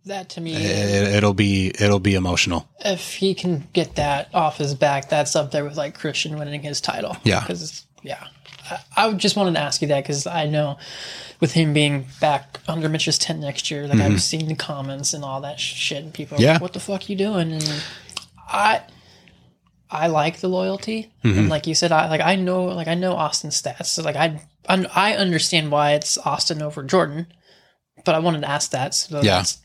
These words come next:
Speaker 1: out there for people to understand and hear those stats. It's like twelve races.
Speaker 2: Well, I, I do a lot of, <laughs> we always call it, uh, Moneyball.
Speaker 1: Mm-hmm.
Speaker 2: So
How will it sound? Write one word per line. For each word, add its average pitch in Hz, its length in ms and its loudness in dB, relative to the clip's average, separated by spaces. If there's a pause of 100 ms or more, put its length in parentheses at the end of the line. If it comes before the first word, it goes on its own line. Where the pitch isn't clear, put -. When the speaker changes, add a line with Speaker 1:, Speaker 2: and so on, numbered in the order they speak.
(160)
Speaker 1:
out 160 200 -2
there 151 120 -2
for - 120 -6
people 156 300 -8
to 151 60 -6
understand 151 440 -10
and 156 100 -12
hear 170 160 -6
those 160 220 0
stats. 175 500 -2 (320)
It's - 160 -12
like 147 120 -16 (580)
twelve 160 220 -4
races. - 460 -6
Speaker 2:
Well, 113 220 6
I, 113 260 4 (140)
I 117 120 4
do 110 300 4
a - 20 4
lot 104 260 4
of, 101 360 0 (200)
<laughs> - 200 -18
we 107 120 -2
always 98 240 0
call 98 260 0
it, - 140 -8
uh, 90 280 -4
Moneyball. 98 540 -2 (420)
Speaker 1:
Mm-hmm. 151 240 -8 (100)
Speaker 2:
So 98 540 2